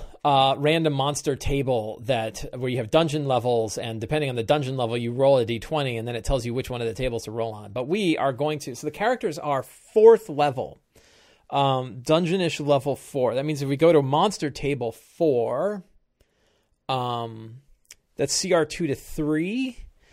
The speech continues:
But let's go up a little bit more, and we might check the four, five, and five, six. Let's take a look at the Gorgon.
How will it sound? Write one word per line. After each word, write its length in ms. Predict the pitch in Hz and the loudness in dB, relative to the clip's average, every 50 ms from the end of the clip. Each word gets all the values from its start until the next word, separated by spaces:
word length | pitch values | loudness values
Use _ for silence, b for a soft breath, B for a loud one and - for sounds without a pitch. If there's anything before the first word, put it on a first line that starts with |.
| b b b | b b b
But 120 | b - - | b -10 -8
let's 220 | - - - - | -6 -6 -6 -8
go 520 | - - 175 160 156 156 156 156 151 - - | -4 0 4 4 6 6 6 4 2 0 0
up 300 | 123 123 123 117 - - - _ - - 127 | -2 -2 -4 -4 -6 -14 -20 _ -20 -14 -12
a 40 | 127 | -10
little 280 | 123 127 127 120 120 | -8 -8 -6 -6 -8
bit 240 | 113 107 120 110 - | -6 -6 -6 -6 -6
more, 760 | - 113 110 107 107 107 104 98 95 98 98 107 113 113 113 - | -8 -12 -12 -10 -10 -10 -10 -10 -12 -12 -12 -10 -12 -12 -12 -12
and 100 | 123 120 | -10 -8
we 100 | 120 127 | -8 -6
might 260 | 131 147 175 196 - | -4 -2 -4 -4 -4
check 320 | - - - 160 139 - - | -8 -8 -4 -4 -4 -4 -4
the 80 | - | -10
four, 360 | - - - - 190 180 180 170 | -12 -10 -6 -4 0 0 0 0
five, 440 | - - 160 143 147 143 143 120 | 0 0 0 2 2 2 0 -2
and 100 | 110 101 | -4 -12
five, 320 | - - 113 123 120 113 - | -10 -8 -6 -4 -4 -6 -6
six. 320 | - 98 87 - - - _ b b b b b b b | -8 -10 -10 -10 -14 -20 _ b b b b b b b
Let's 180 | - 294 - - | -2 -2 -2 0
take 240 | - - 285 - - | 2 2 2 2 2
a 60 | 175 | -4
look 220 | 143 143 139 - | -4 -4 -6 -6
at 100 | 151 - | -8 -8
the 80 | 135 120 | -10 -12
Gorgon. 680 | 113 110 107 - 131 139 147 147 127 113 110 95 90 | -12 -8 -2 0 4 4 4 4 4 0 -6 -8 -10